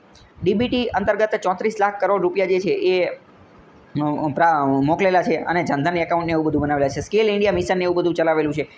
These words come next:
પી એમ મુદ્રા યોજના જે છે એ ચલાવેલી છે. સ્ટાર્ટઅપ ઇન્ડિયા, સૌભાગ્ય યોજના, રિન્યુએબલ એનર્જી ઉપર આપણે વધુ ફોકસ કરેલું છે.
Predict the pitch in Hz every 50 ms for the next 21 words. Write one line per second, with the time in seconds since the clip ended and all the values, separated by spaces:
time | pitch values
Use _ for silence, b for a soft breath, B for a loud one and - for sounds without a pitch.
0 | B B - - 202 220 233 214 185 185 - 196 214 208 196 202 190 190 185 185
1 | 180 180 185 180 180 175 - - 170 170 165 165 160 151 156 156 147 156 156 151
2 | 147 143 147 170 233 B B B B - - - 170 170 180 - 220 - 190 190
3 | 190 185 185 - - - 165 156 156 160 170 185 180 196 190 175 170 160 156 170
4 | 165 160 - B B B B B B B B - - 147 160 180 208 202 208 196
5 | 208 196 190 185 196 185 185 196 185 190 190 185 180 190 185 160 - 160 175 180
6 | - - - 170 - 170 165 - 156 151 156 151 151 147 - 151 - -